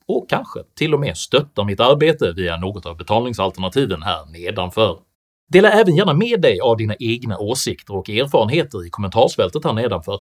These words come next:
men jag ber dig att alltid vara artig. Jag accepterar inte aggression, personpåhopp eller rasism i mina idédrivna kommentarsfält. Tack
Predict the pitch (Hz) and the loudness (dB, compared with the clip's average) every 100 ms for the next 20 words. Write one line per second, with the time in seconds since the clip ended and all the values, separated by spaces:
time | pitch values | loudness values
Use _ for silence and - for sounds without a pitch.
0 | - 156 190 - - 240 190 180 180 175 | 0 2 2 -2 -2 2 2 4 0 -2
1 | _ - - 117 104 110 - 85 80 95 | _ -14 -6 -2 -2 -2 -12 -16 -8 -6
2 | 90 - 98 98 110 - 113 90 _ _ | -6 -8 -6 -4 -4 -2 -2 -2 _ _
3 | _ _ _ 143 151 185 - _ - - | _ _ _ 2 4 4 -2 _ -6 -6
4 | - 151 87 92 120 151 - 151 98 - | -2 -2 -2 -4 -4 -4 -2 0 0 -2
5 | _ - 104 101 98 - 185 196 185 _ | _ -10 -10 -8 -6 2 2 2 -6 _
6 | _ - 131 - 123 143 123 92 98 _ | _ -2 0 0 -2 -2 -4 -6 -8 _
7 | _ 135 107 92 - - 107 98 170 - | _ -2 -2 -4 -8 -10 -8 -6 -6 -6
8 | - - 107 _ - 147 143 101 107 92 | -8 -12 -16 _ 0 0 0 -4 -8 -8
9 | 95 101 107 95 85 85 - 90 92 104 | -6 -6 -6 -8 -8 -14 -12 -10 -2 0
10 | 98 120 104 95 _ _ _ _ - - | 0 0 0 -2 _ _ _ _ -4 -4
11 | 175 | -4